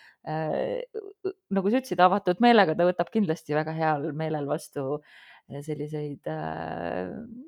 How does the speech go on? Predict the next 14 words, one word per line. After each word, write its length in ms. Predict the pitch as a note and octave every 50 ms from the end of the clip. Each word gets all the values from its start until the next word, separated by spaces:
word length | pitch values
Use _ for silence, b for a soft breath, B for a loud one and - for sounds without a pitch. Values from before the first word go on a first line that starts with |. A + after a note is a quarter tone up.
| F4 F4+ F#4+
noh, 160 | F#4+ G4 G4+
siukseid 400 | G#4 G4+ F#4+ - - G4+ F#4+ -
asju, 300 | G4 F#4 - - - G4 F#4+
mis 100 | F#4+ -
panevad 360 | - A4 G#4+ F#4+ C4 G#3 G3+
südame 340 | - - F3 E3 D#3 D3+ C#3+ -
põksuma, 520 | D3 D3 - - - D#3+ C#3+ C3 B2+ D3 E3
selliseid 600 | D#3 D3 C#3 B2 C3 C#3+ D3 C3+ C3 - - - A#2
uusi 300 | - C#3+ C#3+ C#3 - C#3
silmapaare, 760 | - D#3+ D3 D3 C#3+ C3+ C#3 - - C#3+ C3 C3 B2+ C3 C3+
kelle, 320 | C#3 A#2+ B2 - D#2 D#2 C#3
mille, 280 | D3+ D3 C#3+ C#3 G2 D#3+
milledesse 520 | F3 E3+ D3+ D3 C#3 - D#3+ - - E3+
vaadata. 520 | E3 C#3 C3+ B2 A#2+ - _ - - -